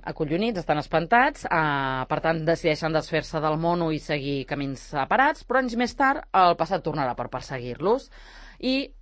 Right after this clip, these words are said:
en aquest cas hi ha les seves pròpies famílies en perill. Es veuran obligats a reunir-se de nou,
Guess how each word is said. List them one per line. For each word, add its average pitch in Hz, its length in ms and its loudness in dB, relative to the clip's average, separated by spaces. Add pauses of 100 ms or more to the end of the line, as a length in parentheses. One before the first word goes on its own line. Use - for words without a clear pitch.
(120)
en 175 80 2
aquest 226 320 -4
cas 285 300 0
hi 233 100 0
ha 247 160 4
les 196 220 4
seves 208 340 2
pròpies 175 460 0
famílies 160 500 -2
en 151 240 -4
perill. 139 380 -2
Es 151 100 -4
veuran 160 240 4
obligats 170 400 2
a 143 60 0
reunir-se 147 400 -2
de 226 100 4
nou, 285 220 4